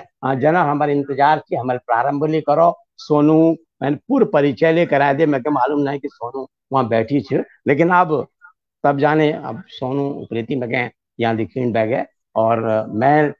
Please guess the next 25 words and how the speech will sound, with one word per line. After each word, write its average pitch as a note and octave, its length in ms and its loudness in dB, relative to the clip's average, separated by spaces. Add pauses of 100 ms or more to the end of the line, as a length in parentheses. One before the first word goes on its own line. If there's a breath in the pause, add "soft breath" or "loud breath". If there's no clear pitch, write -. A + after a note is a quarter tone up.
(160)
शब्द D#3 280 2
ले G3 160 6
लिखा D#3 280 4
लीन D#3 180 4
तब C#3+ 180 2
जाने C#3+ 320 2 (380)
कि D#3+ 340 2
देर E3+ 340 4
भय E3+ 180 4
तुमन D#3 360 2
के C#3+ 320 -2 (260)
ऊण D#3 240 0
में B2+ 340 0 (680)
तब C3+ 160 -4
ले D3 120 -2
आछा, A2+ 580 -6 (1300)
देर F3 360 4
भय G#3 180 2
तुमन G3+ 360 -4
के G3 160 -6
ऊण F#3 260 -2
में B2+ 320 -4 (300)
तब F3 160 2
ले F#3+ 160 2
आछा, E3 640 2